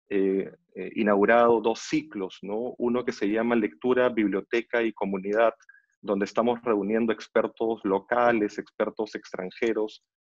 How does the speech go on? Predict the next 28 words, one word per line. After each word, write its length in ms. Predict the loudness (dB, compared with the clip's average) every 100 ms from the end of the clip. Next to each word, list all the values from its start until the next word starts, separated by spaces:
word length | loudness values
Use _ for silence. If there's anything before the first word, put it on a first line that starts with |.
| _
para 420 | 0 2 2 0
conversar 580 | -2 -2 -2 0 0 0 -4 _
sobre, 760 | -14 -4 -2 0 0 0 -2 -4
eh, 340 | -6 -6 -6 -8 -12 -14 -16
en 100 | -8
fin, 220 | -4 -4
el, 240 | -4 -6 -6
el, 200 | -10 -10
el, 160 | -12 -10
el, 320 | -8 -8 -10 _ _
los 180 | -2 0
nuevos 380 | 4 4 2
rumbos 720 | 0 2 2 4 0 -2 -6 -20 _ _ -2
de 160 | 0
las 180 | 0 0
bibliotecas, 840 | 0 2 2 2 0 -2 -8 -12 -10
¿no? 320 | -6 -4 -6 -8
Eh, 340 | -8 -8 -12 _ _ -6
los 180 | -4 2
nuevos 260 | 2 2
retos 480 | 2 2 2 -2 -6
que 80 | -14
tienen 380 | -6 -2 -2 -2
justamente 540 | -8 -8 -4 -4 -2
las 160 | -4 -4
bibliotecas 760 | -6 -4 -4 -4 -2 -4 -6 _ _ _ -8
en 200 | -4 0
estos, 880 | -2 -4 -8 -6 -2 -2 -2 -4